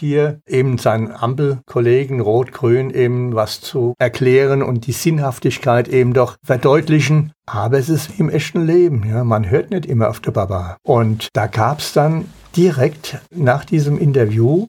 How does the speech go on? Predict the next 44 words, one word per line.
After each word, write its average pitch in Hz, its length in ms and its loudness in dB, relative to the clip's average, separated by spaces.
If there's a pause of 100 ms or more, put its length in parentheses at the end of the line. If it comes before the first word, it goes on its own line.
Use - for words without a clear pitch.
eine 123 200 2
Karikatur 123 960 -2
vom 120 180 0
Baba 95 440 -2 (140)
in 220 100 2
der 107 120 2
Rheinzeitung. 98 680 -2
Das - 80 -12
ist 131 60 -2
eigentlich 139 200 2
die 147 100 0
schönste, 135 320 0
die 107 120 0
ich 95 100 -6
bisher 110 240 -4
habe. 113 200 -4 (340)
Ich 156 220 0
gehe 143 140 2
vorn 117 380 2
weg, 156 300 -2
ja, 131 440 0
mit 127 100 -6
so - 80 -4
einer 110 140 -2
Narrenkappe, 160 560 -4 (160)
ja, 117 180 -2
hinter 139 340 0
mir 147 440 0
der - 100 0
O 117 100 0
B, 175 540 0
dann 123 480 -2
der 101 600 -2 (100)
Dezernent 110 680 -4
Beck 170 400 -2
und 131 160 -2
dann 123 100 0
die 127 160 -2
Eder. 110 360 0 (100)
Ja, 156 160 0
und 165 80 -4
da 147 80 -4
steht, 139 180 -2
äh, 127 140 -4